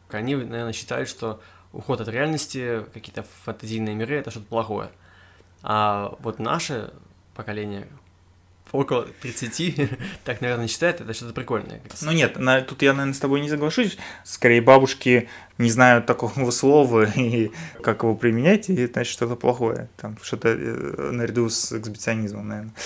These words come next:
Speaker 1: <laughs>
Speaker 2: Вот. А, а так, ну, м, для меня очень сложно выделить людей, которые не занимаются эскапизмом.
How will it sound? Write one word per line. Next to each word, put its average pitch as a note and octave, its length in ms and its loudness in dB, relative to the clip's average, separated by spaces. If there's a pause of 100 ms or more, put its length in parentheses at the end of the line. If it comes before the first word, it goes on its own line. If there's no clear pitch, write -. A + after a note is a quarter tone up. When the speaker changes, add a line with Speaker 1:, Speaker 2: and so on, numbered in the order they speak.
(140)
Speaker 1:
<laughs> C3+ 380 6
Speaker 2:
Вот. G#2+ 220 4
А, A2 1000 6 (200)
а A#2 120 0
так, F3+ 380 4 (160)
ну, F3+ 340 4
м, C3 720 -6 (100)
для C3 240 0
меня G3 180 2
очень G3 200 4
сложно F3 340 6
выделить C#3 380 2
людей, C3+ 300 2
которые C#3+ 920 2
не B2 200 -2
занимаются A#2+ 440 -2
эскапизмом. A#2 580 -6